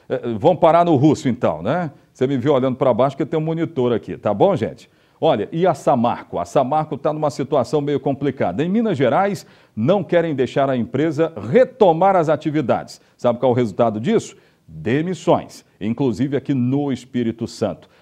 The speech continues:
Tomara que não seja uma cortina de fumaça. "Ah, tô demitindo, tô na crise, né? Eu não posso fazer mais nada", mas tem que recuperar o Rio Doce, o nosso Rio Doce, né, que foi muito danificado.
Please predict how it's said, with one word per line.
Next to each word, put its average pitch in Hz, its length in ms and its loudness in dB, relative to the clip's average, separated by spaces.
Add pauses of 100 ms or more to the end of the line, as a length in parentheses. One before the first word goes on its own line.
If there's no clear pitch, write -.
(120)
Tomara 247 280 0
que 247 120 -6
não 214 120 -2
seja - 220 -4
uma 196 140 -2
cortina 156 400 -4
de 160 100 -4
fumaça. 123 520 -2
"Ah, 233 40 -4
tô 226 160 -4
demitindo, 170 880 -4 (240)
tô 240 140 8
na 208 120 4
crise, 120 800 -2 (240)
né? 180 320 2 (480)
Eu 226 140 4
não 208 160 2
posso 185 280 6
fazer 175 260 2
mais 156 220 -2
nada", 135 400 2
mas 104 160 0
tem 165 120 -4
que 302 100 -4
recuperar 196 480 2
o 190 60 2
Rio 190 160 0
Doce, 151 560 2 (240)
o 131 80 0
nosso 170 420 4
Rio 123 220 0
Doce, 123 560 0 (260)
né, 131 220 0
que 135 140 -6
foi - 300 2
muito 170 540 2
danificado. 143 720 0